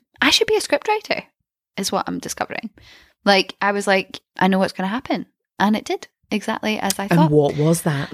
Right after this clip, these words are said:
Speaker 1: They all drove back to the house and they were like, "This
Speaker 2: Mm-hmm.
Speaker 1: is what's happened."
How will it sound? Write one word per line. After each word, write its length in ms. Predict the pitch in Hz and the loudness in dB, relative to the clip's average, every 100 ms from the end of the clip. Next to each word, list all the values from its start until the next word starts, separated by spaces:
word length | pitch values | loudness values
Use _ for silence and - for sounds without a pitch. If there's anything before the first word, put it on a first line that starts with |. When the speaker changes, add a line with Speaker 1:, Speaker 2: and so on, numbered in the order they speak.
| - | -4
Speaker 1:
They 200 | 170 165 | -2 0
all 160 | 170 | -2
drove 280 | 165 190 170 | -4 -4 -4
back 220 | 170 180 - | -4 -6 -4
to 60 | |
the 60 | 185 | -2
house 520 | - 233 302 349 - | 2 4 4 2 -2
and 180 | - 185 | -4 -8
they 80 | 175 | -8
were 160 | 170 | -6
like, 320 | 170 151 139 131 | -6 -6 -6 -4
"This 80 | 170 | 2
Speaker 2:
Mm-hmm. 80 | 254 | 2
Speaker 1:
is 120 | - | 0
what's 140 | - | -10
happened." 540 | - 339 - 453 240 | -10 -10 -8 -2 -2